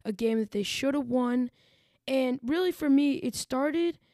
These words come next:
let's ju-, like, just how big of a thriller it was. Like, that's the first point I have to make. It, fifty-one forty-five, you had ninety-six points. You had scoring, you had defense, you had clutch stops, you had turnovers. It, it was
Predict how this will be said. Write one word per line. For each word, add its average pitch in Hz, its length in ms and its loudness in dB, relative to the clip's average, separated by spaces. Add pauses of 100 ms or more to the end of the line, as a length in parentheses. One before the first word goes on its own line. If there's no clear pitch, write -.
(140)
let's 285 160 -6
ju-, 330 140 -2
like, 277 220 -4
just - 280 -4
how 302 180 -2
big 330 200 -4
of 339 80 -6
a 285 80 0
thriller 240 580 -2
it - 200 -8
was. 196 360 -4
Like, 226 260 -4 (280)
that's 294 160 -2
the 302 80 -2
first - 420 -4
point 240 320 -4
I 214 120 -6
have 220 300 -6
to 214 100 -6
make. 208 320 -4
It, 214 120 -4 (300)
fifty-one 302 480 2
forty-five, 214 640 -4
you 220 120 2
had 202 100 2
ninety-six 247 580 -4
points. 202 560 -4 (360)
You 233 200 0
had 202 380 -4 (300)
scoring, 277 640 4
you 240 100 2
had 202 300 -4
defense, 262 640 0
you 220 100 0
had 214 300 -4 (240)
clutch - 340 -4
stops, - 480 -4
you 226 100 -4
had 202 180 -6
turnovers. 247 640 -4 (320)
It, 339 240 -4
it 339 60 2
was 320 160 2